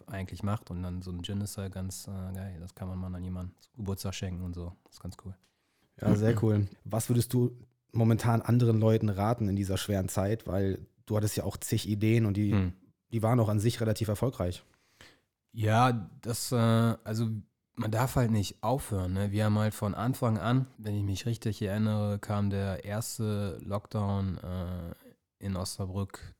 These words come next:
Speaker 1: der wurde an einem Mittwoch verkündet, glaub ich, von der Stadt, dass die gesagt haben: so, Diskotheken sind erstmal zu. Mit Klamottenläden war's, war's da noch gar nicht, aber es war erstmal so, und Mittwochabends haben die gesagt: so, die Diskotheken, Gastronomie macht jetzt am Wochenende nicht mehr auf, ne? Donnerstagabend durfte man noch und Freitagabend, äh, war zu.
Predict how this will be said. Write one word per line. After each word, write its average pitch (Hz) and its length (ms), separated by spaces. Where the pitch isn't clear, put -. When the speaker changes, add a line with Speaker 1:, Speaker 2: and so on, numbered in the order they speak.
Speaker 1:
der 92 140
wurde 92 260
an 92 100
einem 90 140
Mittwoch 104 300
verkündet, 107 580
glaub 95 180
ich, 98 100
von 95 120
der 95 80
Stadt, - 300
dass 101 100
die 95 100
gesagt 92 320
haben: 92 200
so, 92 140
Diskotheken 95 540
sind 95 140
erstmal 95 280
zu. 120 320
Mit 95 200
Klamottenläden 101 560
war's, 101 180
war's 104 160
da 113 80
noch 101 140
gar 98 160
nicht, 95 120
aber 90 120
es - 160
war 87 80
erstmal 90 260
so, 87 100
und 87 140
Mittwochabends 92 720
haben 90 80
die 90 80
gesagt: 90 280
so, 87 140
die 87 120
Diskotheken, 95 640
Gastronomie 92 560
macht 90 220
jetzt - 280
am 90 400
Wochenende 87 380
nicht 87 180
mehr 78 140
auf, - 220
ne? 123 220
Donnerstagabend 92 640
durfte 104 240
man 101 160
noch 95 220
und 87 240
Freitagabend, 85 640
äh, 98 320
war - 100
zu. - 240